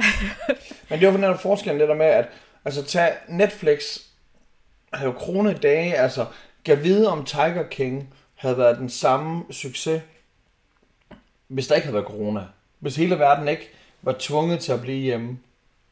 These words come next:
Speaker 2: Hvor man kan sige, at en film, altså, vil, altså, hvis der var en film, der skulle have været i biffen, tag sådan noget som Star Wars, som jo er lavet til, at folk skal købe den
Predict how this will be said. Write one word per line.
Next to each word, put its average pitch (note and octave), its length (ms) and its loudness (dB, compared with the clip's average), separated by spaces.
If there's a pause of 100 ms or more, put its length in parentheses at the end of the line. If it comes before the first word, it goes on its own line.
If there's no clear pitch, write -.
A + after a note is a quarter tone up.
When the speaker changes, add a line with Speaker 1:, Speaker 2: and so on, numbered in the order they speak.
(880)
Speaker 2:
Hvor D#3 220 4
man C3+ 160 0
kan C3 100 -8
sige, D#3+ 380 -2
at A#2 200 0
en B2+ 220 -6
film, F#3+ 380 -2
altså, G2+ 280 -2 (2250)
vil, D#3+ 360 -2 (120)
altså, D3 220 -6
hvis D3+ 120 -8
der E3 80 0
var D3+ 80 -2
en - 60 -10
film, G#3 120 -4
der B2+ 420 4
skulle G#3+ 340 -2
have E3 120 4
været A#2 160 2
i - 20 -16
biffen, D#3 280 -4
tag D#3+ 100 0
sådan D#3+ 120 0
noget E3+ 140 4
som A#2+ 340 -4 (200)
Star C#3+ 460 2
Wars, A2 460 0
som G#2+ 640 -2
jo B2 160 2
er A#2 100 2
lavet B2+ 400 2
til, A2+ 80 -8
at G#2 60 -12
folk G2 180 0
skal - 260 -12
købe A2 180 -2
den F#2+ 280 -6